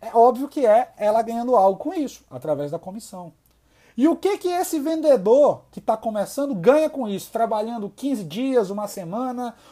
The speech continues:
ou até um exemplo máximo de um mês que eu falei, sem tá comissionando. Ele tá aprendendo. Pessoal, eu sei como é que é você chegar lá no ponto de venda, no seu primeiro atendimento nervoso.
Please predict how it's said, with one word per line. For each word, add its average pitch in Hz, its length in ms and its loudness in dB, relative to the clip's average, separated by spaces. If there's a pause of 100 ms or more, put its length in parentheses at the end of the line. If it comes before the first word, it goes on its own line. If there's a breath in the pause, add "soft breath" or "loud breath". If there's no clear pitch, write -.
ou 214 100 4
até 226 220 4
um 247 100 0
exemplo 214 400 -4
máximo 214 400 -4
de 196 80 -8
um 214 60 -6
mês 214 260 -2
que - 80 -6
eu 202 60 -2
falei, 208 480 -2 (340 soft breath)
sem 330 300 -4
tá 294 120 2
comissionando. 175 800 -10 (340)
Ele 135 200 -10
tá 160 200 -8
aprendendo. 151 720 -10 (600)
Pessoal, 175 760 0
eu 175 120 -6
sei 214 180 -2
como 226 200 -6
é 233 60 -4
que 233 160 -6
é 208 160 8
você 196 220 -8
chegar 170 300 -2
lá 175 100 0
no 175 100 -8
ponto 175 320 -10
de 139 80 -10
venda, 156 540 -4 (420)
no 202 140 -6
seu 202 180 -6
primeiro 196 300 -6
atendimento 196 640 -6
nervoso. 170 720 -2